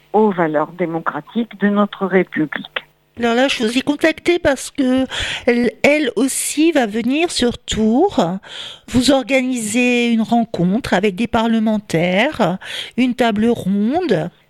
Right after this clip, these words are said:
Speaker 1: Oui. Alors, en fait, euh, euh, nous organisons une table ronde avec des parlementaires et des élus locaux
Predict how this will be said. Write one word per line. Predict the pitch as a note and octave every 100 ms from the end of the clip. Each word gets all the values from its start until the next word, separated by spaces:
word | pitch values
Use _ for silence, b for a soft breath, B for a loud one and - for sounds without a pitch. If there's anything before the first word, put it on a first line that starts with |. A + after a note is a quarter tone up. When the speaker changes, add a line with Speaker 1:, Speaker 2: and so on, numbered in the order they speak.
| _ _ -
Speaker 1:
Oui. | C#3 D#3 F3+ B3+ - - B B B -
Alors, | D#3 -
en | G#3+
fait, | - C#4 C4 -
euh, | F3+ - B B B _ _
euh, | D#3 D3+ -
nous | F3+ G#3+ G#3+
organisons | F#3 G#3+ G#3+ G#3 G3+ G3+ F3+
une | F3+ F3
table | G3+ E3+ F#3+
ronde | F#3 G#3+ G3+
avec | D3 D#3 D#3
des | F#3+
parlementaires | F#3 G3 F#3+ G3 F#3+ F#3 G#3+ G#3 F3+
et | E3 -
des | F#3 E3
élus | F3+ F3+ F#3
locaux | D3+ - E3+ F3 D#4